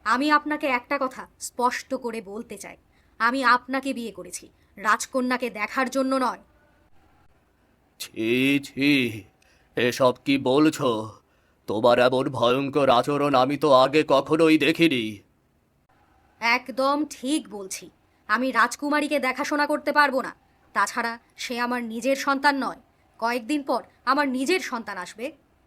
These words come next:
Speaker 2: আমার মেয়ের সাথে তুমি কখনোই খারাপ ব্যবহার করবে না, তাহলে কিন্তু খুব খারাপ হয়ে যাবে।
Speaker 1: আমিও দেখব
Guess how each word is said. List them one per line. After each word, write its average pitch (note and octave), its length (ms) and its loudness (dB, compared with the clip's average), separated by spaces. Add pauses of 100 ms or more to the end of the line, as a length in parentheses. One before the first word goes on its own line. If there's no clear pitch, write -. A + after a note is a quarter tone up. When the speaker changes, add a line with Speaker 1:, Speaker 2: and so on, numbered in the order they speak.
(1400)
Speaker 2:
আমার B2+ 380 6
মেয়ের B2+ 340 2
সাথে C3+ 300 0
তুমি C#3 280 0
কখনোই C#3+ 460 2
খারাপ C#3 340 4
ব্যবহার C#3 500 6
করবে C3+ 360 0
না, G2 140 -6 (540)
তাহলে A#2 380 0
কিন্তু C3 340 -4
খুব C3+ 220 -4
খারাপ C#3+ 360 4
হয়ে D3 200 4
যাবে। D3+ 320 4 (1500)
Speaker 1:
আমিও C4+ 420 0
দেখব B3+ 380 -4